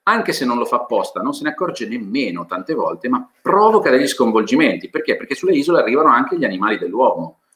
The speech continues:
come i gatti, come i cani, come i topi magari che stanno nelle stive delle, delle navi e poi scendono a terra e iniziano a de-, o magari un serpente che si nascondeva da qualche parte, anche lui,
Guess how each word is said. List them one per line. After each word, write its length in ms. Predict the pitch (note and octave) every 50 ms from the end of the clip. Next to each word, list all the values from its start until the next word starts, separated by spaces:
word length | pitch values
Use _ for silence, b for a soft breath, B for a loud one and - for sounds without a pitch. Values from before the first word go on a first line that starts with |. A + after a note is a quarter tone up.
| _
come 260 | - - G2 F#2 F#2+ F2
i 80 | E2+
gatti, 560 | E2+ E2+ F#2 - - - - - F2+ F2 E2+ E2+
come 360 | - G#2 G2 G2 F#2+ F#2+ F#2
i 140 | F#2 F#2+ F#2
cani, 520 | - - F#2 A2+ B2+ A2+ G2 G2 G2 G2 -
come 240 | - C#3+ D3+ D3+
i 240 | C#3 - A#2+ A#2 - -
topi 340 | C3 C3+ D#3 - - C3
magari 320 | A#2 G2+ G2 G#2+ A2+ A#2 -
che 160 | - G2 F#2+
stanno 300 | - - G2 G2+ G#2+ G2+
nelle 180 | G2 F#2+ F#2+ G2
stive 320 | - - - G#2+ G#2+ G2+
delle, 300 | G2 F#2 F#2 F2+ F2+ E2+
delle 160 | F#2 F#2 G2
navi 320 | F#2 F#2 G2 A2 G#2 G2 F#2
e 40 | -
poi 180 | - F#2+ F#2+
scendono 420 | F#2+ - - F#2+ F#2+ F#2+ F#2+ F#2 F2
a 60 | -
terra 300 | - G#2 A2 A2+ A#2+ A2
e 140 | A2+ D#3 E3+
iniziano 460 | D3 C#3+ D3+ D#3 D#3 - - G3+ G3
a 60 | C#3+ G#2
de-, 80 | G2
o 160 | - C3+ C#3
magari 340 | C3 C3+ B2+ C3+ D3+ E3 D3+
un 140 | C3 B2+ B2+
serpente 600 | B2+ - B2+ - - - - B2 C3 B2+ - A#2
che 80 | A2 A2
si 100 | - -
nascondeva 640 | G#2+ G2 - - - F#2+ G2 G2+ G#2 G#2+ A2+ A2+ - - b b b b b b
da 120 | - G2+
qualche 300 | G2 G#2 G2+ - - G2 -
parte, 360 | - G#2 A2 G#2+ F#2 - F#2+
anche 180 | F#2+ - - F#2+
lui, 160 | G2+ G#2